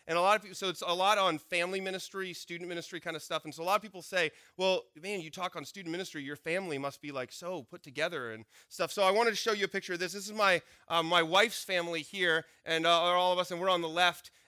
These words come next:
And I just wanna show you that just because I'm speaking about this doesn't mean that our family is in control, 'cause when you zoom in, that's a picture of Isaiah freaking out. So the next time you think I might be in control or that I think I know what I'm talking about,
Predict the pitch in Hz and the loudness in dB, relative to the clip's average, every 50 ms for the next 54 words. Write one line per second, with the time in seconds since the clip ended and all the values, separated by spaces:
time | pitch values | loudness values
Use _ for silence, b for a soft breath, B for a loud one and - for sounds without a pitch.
0 | b - 170 175 170 185 185 - 226 214 202 - - - 202 196 196 196 190 175 | b 6 6 6 4 2 -2 -4 -2 -2 -2 -2 -2 -2 -2 -2 -2 -2 -4 0
1 | 165 180 165 151 135 156 185 - - 202 - 196 185 185 175 156 - - 185 180 | 2 2 2 2 0 -6 -8 -8 -8 -10 -8 -6 -2 -2 -2 -2 -4 -8 -10 -8
2 | 165 175 175 165 160 156 147 147 139 - - 175 151 170 165 156 165 170 160 160 | -4 -4 -2 2 2 2 2 0 -6 -8 -8 -8 -6 -6 -4 -2 -2 0 0 0
3 | 156 151 147 151 - - 160 160 160 156 151 139 156 151 143 151 143 - - 170 | 2 2 0 -2 -2 -2 -2 -2 -2 -2 -4 -4 -6 -8 -8 -8 -10 -6 -4 -2
4 | 156 151 139 b b b b _ 185 160 170 175 170 165 139 151 180 180 175 165 | 0 -2 -2 b b b b _ -8 -6 -4 -4 -6 -6 -4 -4 -2 0 0 0
5 | 156 156 156 - - 151 - 160 - - 151 143 135 143 139 131 147 143 135 127 | 0 0 -2 -2 -6 -12 -12 -14 -10 -6 -6 -4 -2 -4 -6 -2 -2 -2 -2 -2
6 | - - 175 165 156 - 165 151 151 147 143 143 131 110 - - b b b b | -4 -6 -4 -4 -4 -2 -2 -2 2 6 6 6 6 6 2 -4 b b b b
7 | b b b b b b b _ _ - - - 190 165 151 143 131 - _ _ | b b b b b b b _ _ -10 -2 2 4 4 4 4 2 -2 _ _
8 | _ _ _ _ 175 185 185 - - - 190 180 170 165 - - - 196 185 175 | _ _ _ _ -2 -2 -2 0 2 2 2 2 2 -2 -8 -2 2 2 2 4
9 | - 170 165 165 165 160 147 156 156 156 151 - 156 151 - - 156 147 147 147 | 4 4 4 4 2 2 2 0 -2 -2 -2 -2 -4 -6 -4 -2 0 0 0 0
10 | 143 139 143 147 143 139 147 147 139 131 - 170 156 160 143 139 139 147 143 143 | 2 2 2 0 0 0 -2 -2 -2 -4 -4 -6 -4 -2 -2 0 0 2 2 2
11 | 147 143 143 135 131 143 139 135 131 147 143 131 147 151 151 156 160 | 2 2 0 -2 0 -2 -2 -2 -2 -6 -4 0 2 4 4 4 2